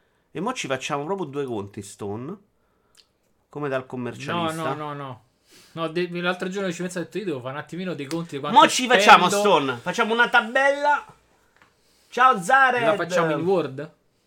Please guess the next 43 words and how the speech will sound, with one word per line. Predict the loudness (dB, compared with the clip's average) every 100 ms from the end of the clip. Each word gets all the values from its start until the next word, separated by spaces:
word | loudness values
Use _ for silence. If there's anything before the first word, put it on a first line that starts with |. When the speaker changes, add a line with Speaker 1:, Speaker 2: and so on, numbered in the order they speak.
| _
Speaker 1:
Paggio | 0 0 0
Time, | 2 2 2
sì, | -6 -2
Monaco, | -2 -2 -6
ma | -6 -6
sto | 0 -2
aspettando | 0 -2 4 4 6
la | 6
patch | 8 6 4 -4 -4 -12 -4
per | 0
il | 0
livello | 0 2 2 2
sotto | 4 4 2 0 -2
a |
Paggio, | 2 2 2 -6 -2
io | -2 -2 -8
ormai | -4 -2 -2
ho | -4
deciso. | -6 -8 -8 -18 -18 _ -20 -20 -20 -20 6 6
Allora, | 8 8 8
la | 6
facciamo, | 4 2 4
però | 2
prima | 2 4 2
leggiamo | 2 -2 -2 0 2
l'articolo. | 0 -2 -8 -6 -6 6
"Quanto | 6 8
siamo | 2 2
disposti | 0 -2 -2 -2
a |
spendere | -2 0 0 0
per | -2
tutti | -6 -4
questi | -4 -4 -4
abbonamenti? | -2 0 0 -4 -6 -14 -10
In | -8
chat | -4 -2 -2
pensateci, | -6 -8 -4 -4 -4 -8
ciao | -4 -4
le | -2
pere | -4
di | -4
Francesca." | -8 -10 -12 -16 -20